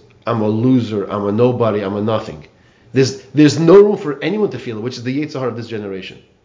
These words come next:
That's this generation. That a person feels, especially when they start comparing themselves to other people.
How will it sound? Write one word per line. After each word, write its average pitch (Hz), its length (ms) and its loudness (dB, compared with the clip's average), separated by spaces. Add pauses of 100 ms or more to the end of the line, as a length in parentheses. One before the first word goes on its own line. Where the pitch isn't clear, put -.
That's 147 180 -2
this 135 140 -2
generation. 110 540 -2 (2000)
That 117 120 4
a - 40 0
person 143 280 2
feels, - 600 0 (800)
especially 143 580 0
when 117 80 0
they 107 60 -4
start 127 160 0
comparing 131 300 0
themselves 120 300 0
to 117 80 -4
other 98 120 -4
people. 143 340 -6